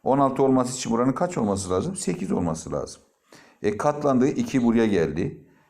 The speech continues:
Burası sekiz. Demiş ki şu bir karedir. E, buralara da sekizer yapar. Bura ne yaptı? Çevresini istiyor.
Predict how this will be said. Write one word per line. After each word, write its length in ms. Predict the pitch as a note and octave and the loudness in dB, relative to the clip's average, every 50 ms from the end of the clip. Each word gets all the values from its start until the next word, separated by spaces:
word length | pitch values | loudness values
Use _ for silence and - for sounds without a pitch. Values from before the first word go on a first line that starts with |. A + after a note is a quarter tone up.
| _ _ _ _ _ _ _ _ | _ _ _ _ _ _ _ _
Burası 280 | G#3+ A3 A#3+ A#3+ - - | -2 0 2 2 0 0
sekiz. 560 | - E3 D#3 - - A2+ G2+ - - - - _ _ _ _ _ _ _ _ _ - | -2 -2 -2 -2 -4 -4 -6 -6 -8 -12 -16 _ _ _ _ _ _ _ _ _ -2
Demiş 300 | G#2 B2 D3 E3 D#3+ - | 0 2 2 2 0 -2
ki 100 | C3 - | -2 -4
şu 380 | - - - C3+ C3+ B2+ A#2 - - - - - - - _ - | -4 -4 -2 0 2 2 0 -2 -4 -10 -16 -20 -20 -20 _ -4
bir 160 | A#2 A#2 - | -4 -4 -2
karedir. 720 | - - A#2+ A2+ A2+ G2 F#2 F#2+ - - - - - - _ | 0 0 2 2 4 2 2 0 -2 -4 -8 -12 -20 -12 _
E, 120 | G2+ G#2 G#2+ | -4 -2 0
buralara 380 | A2+ A#2 B2 C3 C#3 C3+ B2 | 2 2 4 4 4 4 2
da 80 | A2 G2+ | 2 0
sekizer 460 | - - F#2 - - - - E2 D#2+ | -2 -2 -4 -6 -8 -6 -4 -2 -2
yapar. 440 | D#2 D2+ - - - C3 D3 - - - _ _ _ _ _ _ - - - _ - - _ _ _ _ _ _ _ _ _ - | -2 -4 -4 -4 -4 -6 -6 -6 -10 -18 _ _ _ _ _ _ -20 -20 -20 _ -20 -20 _ _ _ _ _ _ _ _ _ -2
Bura 160 | G#2 A2+ A#2+ | 0 2 4
ne 80 | C3 C#3 | 4 4
yaptı? 360 | C3+ B2+ A2+ - - - - | 4 2 2 -2 -6 -10 -6
Çevresini 500 | - - A2 A2 A2 G#2+ A2 - B2 A#2+ | -2 0 2 2 2 2 0 0 2 2
istiyor. 440 | A#2 - - - E2+ F#2+ A2 B2+ | 0 0 -2 -2 0 0 0 0